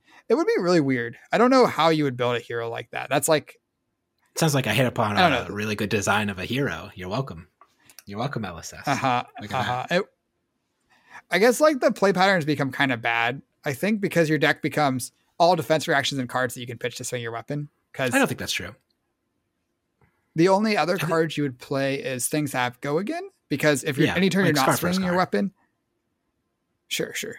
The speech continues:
Speaker 1: So anytime you're not swinging your weapon, you're just, like, spewing.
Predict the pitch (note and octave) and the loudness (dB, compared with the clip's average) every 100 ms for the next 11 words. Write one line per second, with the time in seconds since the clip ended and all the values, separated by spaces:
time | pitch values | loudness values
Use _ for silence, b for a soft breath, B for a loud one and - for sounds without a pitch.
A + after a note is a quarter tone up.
0 | - E3+ F#3+ G3+ F3+ G3+ E3 C#3 C#3 - | -6 -2 2 4 4 4 4 2 0 -2
1 | F#3 F3+ E3+ E3 D#3+ D3 B2 A#2+ B2 A#2 | -2 0 2 2 2 2 0 -2 -4 -4
2 | - - A#2+ C3+ F3+ | -6 -8 -6 -4 -6